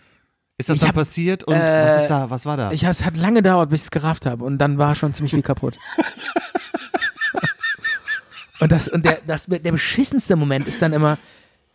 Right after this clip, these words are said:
Speaker 2: äh, wenn du dann hochgehst zu deinem, äh, Chef und sagst, „Sorry, ich hab grad dein Auto zerquetscht.“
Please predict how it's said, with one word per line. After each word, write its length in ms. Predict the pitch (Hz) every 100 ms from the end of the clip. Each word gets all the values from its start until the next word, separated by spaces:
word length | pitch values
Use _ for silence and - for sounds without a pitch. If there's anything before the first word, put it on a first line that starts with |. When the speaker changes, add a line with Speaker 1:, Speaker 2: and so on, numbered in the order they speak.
| _
Speaker 2:
äh, 180 | - 143 135
wenn 120 | 151
du 60 |
dann 260 | 143 139 120
hochgehst 680 | 156 208 226 143 117 120 -
zu 80 |
deinem, 380 | 135 131 123 123
äh, 260 | 123 123 120
Chef 340 | - 160 147
und 100 | 131
sagst, 320 | 123 131 123 - - _
„Sorry, 300 | - 151 139
ich 100 | 131
hab 100 | 147
grad 140 | 143
dein 120 | 131
Auto 240 | 120 131 107
zerquetscht.“ 600 | 95 - - - - -